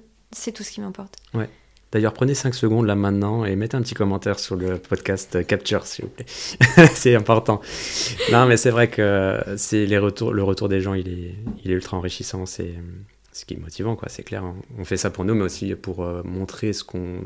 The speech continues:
Speaker 2: ce, voilà, montrer quelque chose à, à un audi-, enfin, à des gens qui nous regardent, qui nous écoutent.
Speaker 1: Mhm.
Speaker 2: Et c'est hyper important d'avoir leur retour, quoi.
Speaker 1: Bah, bien sûr, ouais, ouais.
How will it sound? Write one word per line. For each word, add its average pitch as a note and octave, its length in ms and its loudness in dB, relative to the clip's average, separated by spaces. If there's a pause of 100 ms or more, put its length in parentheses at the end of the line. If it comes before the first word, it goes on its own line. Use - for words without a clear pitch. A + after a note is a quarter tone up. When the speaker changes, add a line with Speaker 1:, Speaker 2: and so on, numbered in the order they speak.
Speaker 2:
ce, - 140 -18 (680)
voilà, G2+ 120 -6
montrer F2+ 300 -6
quelque F#2 240 -2
chose G2 260 -2
à, F2+ 520 -6 (320)
à F#2 60 -10
un F2+ 200 -8
audi-, F2+ 240 -12
enfin, - 160 -18 (1500)
à G#2+ 100 0
des F#2+ 100 0
gens F#2 120 -2
qui - 140 -8
nous F2 60 -4
regardent, F#2 220 -6
qui - 100 -6
nous F2+ 160 -4
écoutent. A#3+ 440 0
Speaker 1:
Mhm. F#2 60 -6
Speaker 2:
Et - 80 -8 (680)
c'est - 140 -6
hyper F2+ 200 -2
important F#2 300 -4
d'avoir F#2 240 -2
leur F2+ 140 -4
retour, F2+ 340 -6
quoi. - 100 -12 (220)
Speaker 1:
Bah, A3 260 2
bien G#3+ 200 -2
sûr, E4 220 -4
ouais, A#3 160 -2
ouais. C#4 160 -6